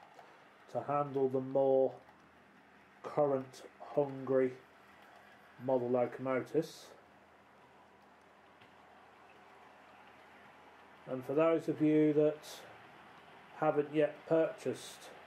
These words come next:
a Class sixty for your model railway, if you cover the U K model trains, that is, these locomotives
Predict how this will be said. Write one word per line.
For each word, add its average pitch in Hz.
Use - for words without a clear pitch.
a 117
Class 131
sixty 131
for 135
your 123
model 123
railway, 127
if 151
you 147
cover 147
the 139
U 139
K 156
model 117
trains, 117
that 127
is, 202
these 190
locomotives 190